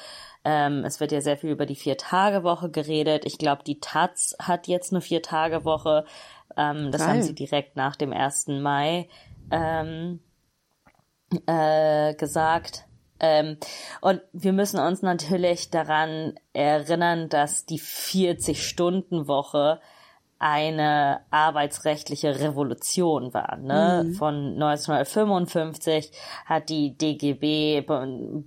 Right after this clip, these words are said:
Speaker 1: äh, immer noch, ähm, zum ersten Mal gesagt, vierzig Stunden Arbeit sind genug, ne? Äh, und
Speaker 2: Und da
Speaker 1: es
Speaker 2: waren die
Speaker 1: gab
Speaker 2: Leute
Speaker 1: die
Speaker 2: schon so,
Speaker 1: sechs
Speaker 2: <gasps> „So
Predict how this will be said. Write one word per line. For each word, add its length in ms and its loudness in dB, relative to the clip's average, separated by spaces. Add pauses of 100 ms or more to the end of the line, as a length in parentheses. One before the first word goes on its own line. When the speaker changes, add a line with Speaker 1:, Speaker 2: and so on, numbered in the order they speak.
(120)
Speaker 1:
äh, 260 0
immer 160 2
noch, 300 0 (160)
ähm, 460 0
zum 180 -4
ersten 420 0
Mal 240 2
gesagt, 480 0
vierzig 340 -2
Stunden 360 -2
Arbeit 400 0
sind 200 -4
genug, 540 0
ne? 220 0 (680)
Äh, 840 4
und 80 -8
Speaker 2:
Und 120 4
da 80 8
Speaker 1:
es 80 4
Speaker 2:
waren 140 4
die 80 6
Speaker 1:
gab 40 8
Speaker 2:
Leute 200 4
Speaker 1:
die 60 2
Speaker 2:
schon 180 4
so, 80 2
Speaker 1:
sechs 300 4 (340)
Speaker 2:
<gasps> 340 0
„So 220 0